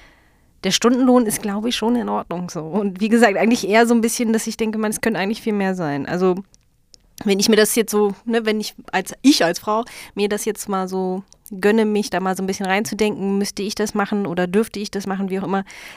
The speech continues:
ähm, dann, ja, also ich glaube, dass, äh, so ein Bürotag ist deutlich angenehmer <laughs> als, als das. Ich glaube, das ist schon, äh, sehr, sehr anstrengend und sehr belastend auch irgendwie auf die Zeit. Also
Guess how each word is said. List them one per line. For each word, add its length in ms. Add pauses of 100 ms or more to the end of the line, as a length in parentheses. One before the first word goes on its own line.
(140)
ähm, 460
dann, 460 (2000)
ja, 120 (160)
also 180
ich 80
glaube, 360
dass, 240
äh, 180
so 80
ein 120
Bürotag 480
ist 220
deutlich 400
angenehmer 560
<laughs> 40
als, 300
als 240
das. 220
Ich 80
glaube, 220
das 160
ist 140
schon, 440
äh, 140
sehr, 240
sehr 180
anstrengend 600
und 400
sehr 260
belastend 600
auch 240
irgendwie 440
auf 140
die 120
Zeit. 400
Also 380